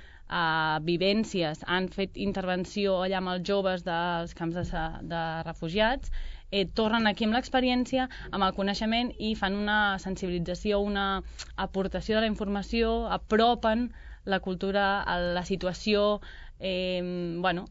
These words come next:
aquesta sen-, aquesta, aquest silenci que hi ha per part de, bueno, de diferents eixos del poble saharaui, doncs fem com, bueno, com que trenquem el silenci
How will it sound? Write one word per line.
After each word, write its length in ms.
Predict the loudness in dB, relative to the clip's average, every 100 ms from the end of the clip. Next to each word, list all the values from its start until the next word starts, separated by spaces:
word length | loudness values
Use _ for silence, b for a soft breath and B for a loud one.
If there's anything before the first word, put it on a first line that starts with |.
| -6
aquesta 320 | 0 0 2
sen-, 220 | 2 4
aquesta, 880 | 4 4 2 6 6 8 6 6 4 0 B B B B -16 -20 -10
aquest 300 | -4 -2 0
silenci 640 | 2 6 6 6 2 0 0
que 180 | 0 2
hi 100 | 4
ha 260 | 6 4 2
per 160 | -2 0
part 240 | 0 0
de, 160 | 2 4 6 4 4 2 0
bueno, 260 | 0 -2 -4 -12 -14
de 280 | -4 -2 0
diferents 460 | -2 -2 0 0 0
eixos 260 | -2 -2 -2
del 240 | -2 -2 -2
poble 240 | -4 -4
saharaui, 600 | -6 -4 2 4 4 0 b b b b
doncs 200 | -2 0
fem 160 | 0 0
com, 140 | 0 0 0 -2 0
bueno, 200 | 0 0 -2
com 140 | -4
que 100 | -2 -2
trenquem 320 | 0 0 0
el 60 | -2
silenci 500 | -2 -2 -2 -2 -2